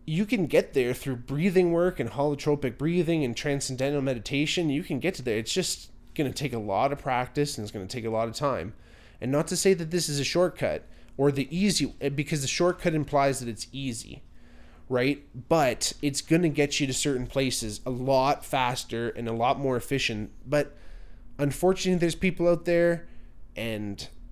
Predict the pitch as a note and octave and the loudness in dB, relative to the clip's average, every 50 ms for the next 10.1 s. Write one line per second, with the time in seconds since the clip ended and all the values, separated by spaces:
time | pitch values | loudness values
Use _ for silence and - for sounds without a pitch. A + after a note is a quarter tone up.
0 | - - B2+ B2+ C3 C#3 C3+ C3 C3 B2+ - - - D3+ C#3+ C3+ C3+ D3 D#3+ F3 | -12 -6 -2 0 0 0 0 -2 -4 -4 -4 -8 -6 -4 -2 0 2 4 6 6
1 | F3+ F#3 F#3+ - B2+ C3 C3 B2+ C#3+ C#3+ D3 C#3+ C3 A#2 G#2+ - - D3+ D#3 D#3+ | 6 6 4 4 2 2 0 2 2 2 2 2 0 0 0 0 2 2 4 4
2 | D#3+ E3 E3 E3 E3 D3+ - - B2 A#2 A2 - - D#3 D3+ D3+ D#3 D3+ D3 C#3 | 6 6 4 4 2 0 -2 -4 -4 -4 -6 -6 -2 0 2 2 2 2 2 0
3 | - D#3+ D#3 D#3 D3+ C#3+ A#2+ G#2 F#2+ - D3 B2+ B2 G#2+ - - - D#3 D#3 E3 | 0 0 2 2 0 0 -2 -4 -4 -4 -4 -4 -4 -4 -6 -2 2 2 4 4
4 | E3 E3 E3 D#3+ E3 D#3+ D#3+ - E3+ E3+ E3 D#3 C#3 B2 A#2+ B2 C#3 D3 D3+ D3+ | 2 0 0 0 0 0 -2 -2 -2 -2 0 0 0 -2 0 0 0 2 2 2
5 | C#3+ C3+ C3+ C3 - - D3+ D3+ D3+ D3+ C3 A#2+ A2+ A#2 A#2+ B2+ B2+ B2+ B2+ B2+ | 2 2 0 -2 0 0 0 2 2 0 -2 -2 -4 -4 -2 -2 0 0 -2 -2
6 | - - B2 A#2+ - B2+ A#2 G#2+ - C3 B2+ C3+ C3+ A#2 - - - D3+ D#3+ - | -4 -8 -8 -6 -6 -6 -6 -4 0 0 0 0 0 -2 -4 -2 0 0 -2 -2
7 | - - - - - - - - - - - - C#3+ D3 D3 D3+ D3 D3 C#3+ D3+ | -4 -6 -8 -8 -8 -10 -12 -12 -12 -10 -6 -4 -2 0 2 0 0 2 2 4
8 | D3+ D3+ D3 D3 - - - - - - - - D3 D3+ D3 E3 D3+ - F#3 F3 | 4 4 2 0 -4 -10 -12 -12 -14 -12 -6 -2 -2 0 0 0 0 2 0 0
9 | E3 E3 C#3+ - D3 B2+ B2 C#3+ D3 E3 D#3+ - G2+ E2+ G2+ G2 C#3 C#3+ A#2 F2 | 0 -2 -4 -2 -2 -4 -4 -2 -4 -4 -2 -4 -4 -4 -2 0 0 0 0 -2
10 | D2+ F#2+ | -4 -8